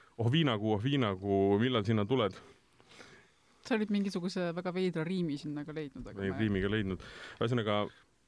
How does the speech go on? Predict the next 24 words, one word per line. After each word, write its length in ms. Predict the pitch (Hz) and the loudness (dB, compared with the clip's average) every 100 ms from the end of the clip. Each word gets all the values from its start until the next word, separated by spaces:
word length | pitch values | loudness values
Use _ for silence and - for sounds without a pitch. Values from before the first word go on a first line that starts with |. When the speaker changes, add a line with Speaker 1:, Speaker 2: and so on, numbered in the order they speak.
| - | -4
Speaker 1:
tahaksime, 380 | 135 127 117 113 - 139 | -2 0 2 0 0 -4
hakkame 260 | - 120 | 2 2
rääkima 300 | 135 117 101 | 2 0 0
viinast. 460 | 110 143 113 - - - - | 2 2 2 -2 -16 -20 -8
Ja 80 | 101 | -4
me 120 | 107 | 0
hakkame 180 | 113 110 | 2 2
Speaker 2:
Jah. 80 | 123 | 2
Speaker 1:
rääkima 240 | 117 107 | -2 0
viinast, 600 | 113 165 151 113 - - | 2 4 4 2 0 -2
äh, 160 | 113 107 - - - _ _ - | 0 0 -4 -20 -20 _ _ -2
pisut 220 | 151 147 | 0 2
teistmoodi, 540 | 151 160 - 117 107 107 | 2 0 2 2 2 2
kui 240 | 110 110 | 4 4
võib-olla 460 | 110 110 110 110 113 | 2 2 2 2 2
lihtsalt, 320 | 120 101 82 - - | 0 -4 -6 -8 2
äh, 160 | 95 | 4
varasemad 400 | 98 101 98 82 | 4 2 0 -4
saated 340 | - 76 - 82 | -4 -4 -6 -8
on 80 | 85 | -6
olnud, 160 | 78 - | -4 -2
sellest 260 | 104 - 101 | -2 0 -4
et, 80 | - - | -4 -4
ähm, 300 | 104 101 98 | 0 0 -2